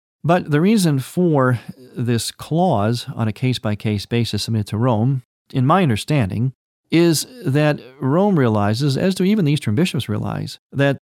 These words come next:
the practice of married clergy has long since been absent from America, from the American scene, both East and West in the church. And the restoration of that has to be done rather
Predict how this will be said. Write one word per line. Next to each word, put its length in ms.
the 340
practice 400
of 120
married 440
clergy 640
has 220
long 580
since 320
been 160
absent 600
from 380
America, 760
from 160
the 80
American 420
scene, 380
both 260
East 320
and 180
West 360
in 80
the 80
church. 460
And 120
the 80
restoration 720
of 120
that 300
has 320
to 80
be 180
done 540
rather 640